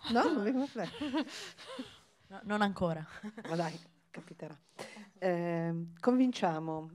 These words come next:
Speaker 1: queste ragazze che vogliamo numerose ai prossimi incontri di recruitment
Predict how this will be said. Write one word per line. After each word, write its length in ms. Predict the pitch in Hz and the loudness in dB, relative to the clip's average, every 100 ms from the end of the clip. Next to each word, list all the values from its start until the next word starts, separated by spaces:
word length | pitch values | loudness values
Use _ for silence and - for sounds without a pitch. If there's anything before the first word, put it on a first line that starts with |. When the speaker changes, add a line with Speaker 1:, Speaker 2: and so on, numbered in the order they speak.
| - _ - | -20 _ -2
Speaker 1:
queste 800 | 175 165 170 175 165 165 165 - | 0 0 2 4 4 0 -4 -12
ragazze 1080 | 165 170 170 175 180 - - 226 233 254 262 _ _ - _ _ - | -8 -4 0 0 0 -6 0 2 4 0 -8 _ _ -20 _ _ -8
che 680 | - 170 160 156 156 151 156 | 0 4 4 2 -2 -4 -8
vogliamo 500 | 139 165 170 175 180 | -8 -4 0 0 0
numerose 1500 | 185 190 208 214 214 214 202 196 202 202 - 196 190 185 180 | 0 2 2 4 4 6 6 8 6 2 0 0 2 2 0
ai 160 | 165 170 | -2 -4
prossimi 520 | 170 175 180 190 185 | -2 -4 -2 -2 -2
incontri 1000 | 185 180 185 180 185 190 190 - 196 190 | -2 -2 2 4 2 0 -4 0 0 0
di 140 | 156 | -2
recruitment 840 | 151 160 160 156 160 185 185 202 | -4 -4 -2 0 -2 -2 0 0